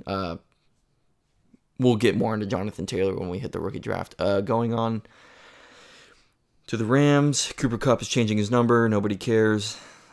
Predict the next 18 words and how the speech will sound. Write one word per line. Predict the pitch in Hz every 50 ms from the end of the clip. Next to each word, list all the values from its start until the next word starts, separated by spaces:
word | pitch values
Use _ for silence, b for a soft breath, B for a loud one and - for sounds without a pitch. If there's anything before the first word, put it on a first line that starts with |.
| - -
Um, | - 110 107 107 104 104 104 104 104 104 104 104 101 95 98 b b b _ _ _ _ _ _ _ _ _ _ _ _ _ _ _ _ _ _ _ _ _ _ _ _ _ _ _ _ _ _ _ _ _ _ _ _ _ _ _ _ _ - - _ _ _
Eagles | 120 131 131 120 113 104 110 107 - - - -
are | 98 104
planning | 98 - - - 113 117 113 107 107 110
on | - - 107 104 98 98
signing | - - - 110 104 104 98 98 101 101 98 95 95 95 110 117 _ _ _ _ _ _ _ _ _ _ _ _ _ _ _ _ _ _ _ _ _ _ _ _ _ _ _ _ _ _ _ _ _ _ _ _ _ _
Carlos | - - - 113 110 110 107 98 -
Hyde, | - 101 101 85 - - - - _ _ _ _ _
or | 110 110 107
they | 104 107 104
at | 98 -
least | 107 110 110 101 - -
have | 110 104 101
their | 95 104 107
sights | 98 - - 107 98 98 101 - - - - - _
set | - - - - - 123 101 - - - - - _ _ _ _ _ _ _ _ _ _ _ _ _ _ _ _ _ _
on | - 107 107 104
him. | 101 104 104 98 95 76 -